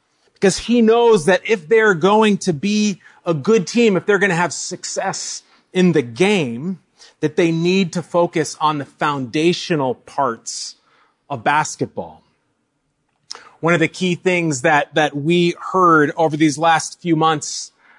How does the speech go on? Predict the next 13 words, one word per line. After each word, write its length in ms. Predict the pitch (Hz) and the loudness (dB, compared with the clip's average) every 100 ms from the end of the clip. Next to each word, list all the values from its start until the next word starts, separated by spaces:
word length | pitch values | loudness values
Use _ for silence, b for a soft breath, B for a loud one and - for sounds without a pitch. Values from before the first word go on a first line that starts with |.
| b - | b -2
as 480 | 156 151 131 120 - | 2 2 0 -6 -8
Emmanuel 500 | 165 170 180 180 175 | -2 0 2 2 2
Covenant 460 | - 180 170 170 165 | 2 0 0 -2 -2
was 120 | 143 | -6
kinda 220 | 175 160 | -4 -4
moving 440 | 147 165 185 180 165 | 0 4 4 2 -4
towards 560 | 165 175 180 139 123 | -6 -2 -2 -2 -4
this 360 | 156 156 - - | -4 -4 -6 -12
series, 680 | - - 190 180 156 139 143 | -12 -6 -4 -2 -2 -2 -4
and 120 | 143 | -4
we 120 | 160 | -2
were 80 | 156 | 0
having 320 | 165 170 147 | 0 0 -4